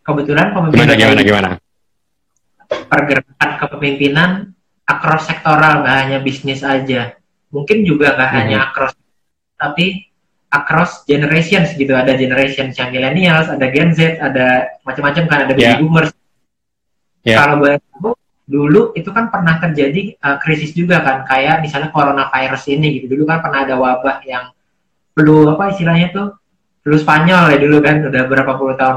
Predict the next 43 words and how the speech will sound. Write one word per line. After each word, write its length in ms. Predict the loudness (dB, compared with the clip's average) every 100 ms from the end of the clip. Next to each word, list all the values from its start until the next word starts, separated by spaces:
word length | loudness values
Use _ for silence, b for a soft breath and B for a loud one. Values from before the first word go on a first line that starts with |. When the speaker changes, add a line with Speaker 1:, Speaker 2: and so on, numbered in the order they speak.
| -2
Speaker 1:
lalu. 40 | 0
Speaker 2:
Oh 240 | 4 4 4
iya, 480 | 4 4 2 -2 _ _ _ _ _ _ _
di 480 | -6 0 4 4 4
Speaker 1:
Nah. 240 | 4 2
Speaker 2:
tahun 400 | 2 2 2 0
sembilan 320 | 2 2 4 4
belas 480 | 2 0 -6 -14 -10 -2
delapan 260 | 0 2 4
belas 240 | 4 2
kalau 160 | 0 0 0
nggak 80 |
salah 240 | 0 2 2
ya. 120 | 0 -4 _ _ _ _ _
Speaker 1:
Delapan 260 | -14 -8 -2
belas 120 | 0 -2
ya? 120 | -6 -12 _ -18
Oke, 180 | -10 -10
oke. 160 | -10 -12 -14 b b
Speaker 2:
Iya, 160 | 0 2
Speaker 1:
Nah, 80 |
Speaker 2:
iya. 140 | 2 2 0
Speaker 1:
itu 80 | -2 -4 _ _ _ _ -8
gimana 320 | -4 -2 -2
sih 160 | -2 -2
caranya 640 | 0 2 2 0 -2 -2
pemimpin 640 | -2 0 0 0 -2 -2 -2
yang 320 | -2 -4 -6
mungkin 320 | -4 -2 2
beda 240 | 2 2
era 320 | 0 0 0 0
sama 240 | -2 -4
kita, 640 | -4 -4 -2 -4 -6 _
tapi 160 | -6 -4
mereka 320 | 0 0 0
menghadapi 480 | 0 0 0 -2 -4
krisis 320 | -4 -4 -4
yang 240 | -2 -2 -4
mungkin 240 | -6 -6
sama 320 | -4 -4 0
juga 240 | 0 0 0
kayak 160 | -4
kita 260 | -4 -4